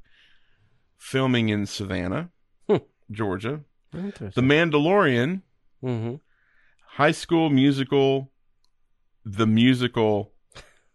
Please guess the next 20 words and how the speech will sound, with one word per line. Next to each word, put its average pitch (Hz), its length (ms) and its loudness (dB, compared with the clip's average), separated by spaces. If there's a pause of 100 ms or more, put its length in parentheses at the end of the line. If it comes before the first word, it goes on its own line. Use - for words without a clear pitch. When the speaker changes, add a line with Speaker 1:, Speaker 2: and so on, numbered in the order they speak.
(120)
Speaker 1:
the 110 180 0
series. 104 880 -2 (800)
What 113 760 2 (920)
the 107 300 2
what? 101 640 0 (100)
Worst 127 400 0
name 120 500 0
ever. 95 460 -2 (880)
Uh, 113 380 8
and 117 200 4
more 123 400 4
will 117 120 0
be 113 120 0
shown 107 640 0
<laughs> - 60 -20 (1700)
to 117 100 -10
guests 110 380 0
of 98 100 -8
this 104 120 -8
presentation. 98 760 -6